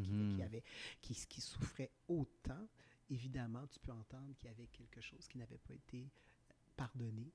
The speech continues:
Speaker 2: Ouais,
Speaker 1: donc
Speaker 2: ouais.
Speaker 1: di-, digéré, donc accepté.
Speaker 2: Ouais.
Speaker 1: Bref, ceci dit, euh, la manière dont tout s'est transformé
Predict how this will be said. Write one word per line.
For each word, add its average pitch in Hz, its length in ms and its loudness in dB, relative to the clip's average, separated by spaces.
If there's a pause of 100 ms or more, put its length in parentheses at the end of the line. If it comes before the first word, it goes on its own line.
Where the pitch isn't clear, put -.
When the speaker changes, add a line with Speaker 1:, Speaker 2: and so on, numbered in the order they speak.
(100)
Speaker 2:
Ouais, 101 160 2 (100)
Speaker 1:
donc 120 260 -2
Speaker 2:
ouais. 101 80 2 (200)
Speaker 1:
di-, 113 120 -8
digéré, 120 800 -4
donc 110 180 -6 (340)
accepté. - 640 -8 (320)
Speaker 2:
Ouais. 127 60 0 (160)
Speaker 1:
Bref, 127 480 0 (300)
ceci - 500 0
dit, 120 420 2 (540)
euh, 117 480 6 (920)
la 123 120 4
manière 156 640 6
dont 131 380 2 (180)
tout 185 140 2
s'est - 500 2 (220)
transformé 127 720 4